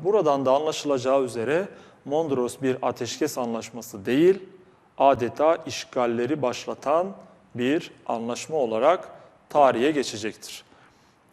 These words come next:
Evet, burada da görüldüğü gibi devletlerin işgal ettikleri yerler. Kısaca bir göz atalım. İtalyanların burada Akdeniz ve Ege kıyılarını,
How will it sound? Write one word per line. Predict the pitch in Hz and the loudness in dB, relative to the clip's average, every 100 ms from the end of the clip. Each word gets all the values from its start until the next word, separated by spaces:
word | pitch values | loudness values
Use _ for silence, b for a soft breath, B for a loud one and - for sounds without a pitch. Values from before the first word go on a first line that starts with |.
| - | 0
Evet, | 196 147 120 | 2 2 2
burada | 170 151 131 | 4 4 4
da | 120 | 0
görüldüğü | 117 139 156 156 160 | 2 2 2 2 2
gibi | 156 156 170 180 - - - _ _ _ _ _ _ _ | 2 2 4 2 -4 -20 -20 _ _ _ _ _ _ _
devletlerin | 117 143 143 123 - 110 117 160 170 B B _ | 4 6 6 2 -2 0 0 0 -4 B B _
işgal | 120 - 160 143 | -10 2 4 6
ettikleri | 120 - - 120 123 | 4 -6 -8 -4 0
yerler. | 123 107 104 101 - - | 0 0 -4 -8 -12 -8
Kısaca | 165 175 143 139 | -2 -2 0 0
bir | 131 | 0
göz | 127 120 | -2 -2
atalım. | 117 113 120 170 | -2 -2 -2 -2
İtalyanların | 143 123 131 127 123 120 120 139 175 208 b b b b b b _ | -4 -2 2 2 0 0 -2 -2 -6 -12 b b b b b b _
burada | 143 127 113 | -2 0 0
Akdeniz | - 135 131 147 151 151 - - | 0 0 2 0 0 -4 -8 -16
ve | 135 120 110 - | -6 -2 -2 0
Ege | 127 131 120 110 | -2 0 0 -2
kıyılarını, | - 127 135 143 151 151 151 | 0 2 4 2 2 -2 -4